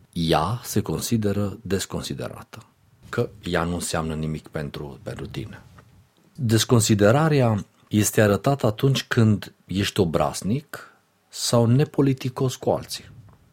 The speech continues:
Poate fi demonstrată prin ceea ce spunem,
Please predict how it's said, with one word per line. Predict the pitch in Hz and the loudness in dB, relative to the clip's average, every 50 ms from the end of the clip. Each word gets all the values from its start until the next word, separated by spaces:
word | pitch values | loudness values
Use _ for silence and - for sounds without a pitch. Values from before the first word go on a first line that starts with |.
| _ _ _ _ _ _ | _ _ _ _ _ _
Poate | - 120 127 - 127 | 4 4 4 4 2
fi | - - 131 | 2 2 2
demonstrată | 120 110 107 101 98 95 90 85 - - - 80 82 87 _ - 127 | 4 4 4 4 4 2 0 -2 -2 0 2 2 2 0 _ -2 -2
prin | 113 - - 107 104 98 92 | -2 0 2 4 4 4 2
ceea | 80 - 107 95 90 | 2 2 0 0 0
ce | - - 82 | -2 -4 -4
spunem, | - - - - - - - - - 65 90 107 131 131 | -4 -6 -8 -8 -10 -10 -10 -10 -12 -10 -8 -8 -8 -8